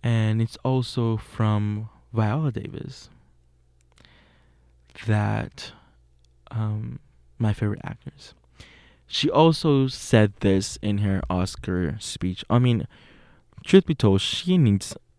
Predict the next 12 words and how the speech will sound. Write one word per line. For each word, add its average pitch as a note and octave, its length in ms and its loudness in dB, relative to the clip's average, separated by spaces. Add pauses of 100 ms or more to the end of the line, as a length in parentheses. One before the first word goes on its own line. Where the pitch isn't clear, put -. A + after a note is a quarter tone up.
(200)
another G#2+ 400 6
Oscar G2 420 -2
for - 220 0
that F#2+ 240 -2
speech - 320 -10
alone. D2 360 -6
But F2+ 200 -4 (180)
anyways, F#2 440 -2 (380)
she - 220 -4
said G#2+ 360 2
that G2 480 0 (4000)
actors A2 760 -2